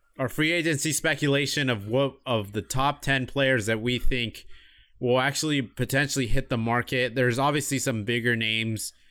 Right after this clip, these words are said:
from, from a free agency standpoint, like a Gordon Hayward, Anthony Davis, Brandon Ingram, all, all guys that are very, you know, well, Brandon Ingram, the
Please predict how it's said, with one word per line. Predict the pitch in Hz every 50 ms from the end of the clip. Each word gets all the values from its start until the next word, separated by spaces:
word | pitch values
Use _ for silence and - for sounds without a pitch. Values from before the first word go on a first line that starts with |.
| _ - _ _ _ _ _ -
from, | - 131 131 123
from | - - 143 139 139
a | 131
free | 135 - 139 135 131
agency | 123 123 117 120 110 - 127 117
standpoint, | - - 135 120 117 117 107 117 117 117 113 110
like | 107 101 98
a | 101
Gordon | 92 101 120 123 123 120 113
Hayward, | 107 113 113 110 107 110 110 110 104 90 - - - - _ _ _ - - - _ _ _ -
Anthony | - 139 139 - 160 151 135
Davis, | 101 123 120 120 123 117 123 120 110 95
Brandon | 107 123 120 127 127 127 117 110
Ingram, | 113 113 110 101 110 110 110 110
all, | 120 127 127 - - - - _ _ _ _ _ _ _ _ _ _ _ _ _ _ _ -
all | 147 160 156
guys | 127 135 135 131 135 131 120 104
that | 120 117 110
are | 110 104
very, | 101 117 131 139 135 123 117 107 113 127
you | 123
know, | 117 110 107 107
well, | 123 143 143 139
Brandon | 135 170 175 180 175 165 143
Ingram, | 147 143 131 139 127 120 104
the | 113